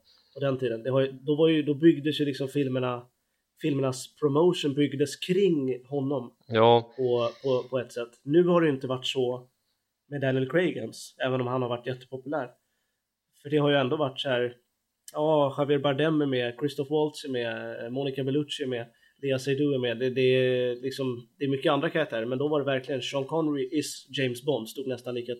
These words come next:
Speaker 1: stort som titeln på filmen.
Speaker 2: Ja,
Speaker 1: Det är ju
Speaker 2: och, eh,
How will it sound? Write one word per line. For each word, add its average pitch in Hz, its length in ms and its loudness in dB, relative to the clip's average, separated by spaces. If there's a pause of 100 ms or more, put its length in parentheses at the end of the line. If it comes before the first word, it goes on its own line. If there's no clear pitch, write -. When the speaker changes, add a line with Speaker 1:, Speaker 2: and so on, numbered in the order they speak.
Speaker 1:
stort 123 320 -12
som 123 140 -8
titeln 147 360 -6
på 123 100 -8
filmen. 127 380 -6 (720)
Speaker 2:
Ja, 113 380 6
Speaker 1:
Det 151 60 2
är 156 120 4
ju 127 680 0
Speaker 2:
och, 110 260 -6
eh, 107 560 6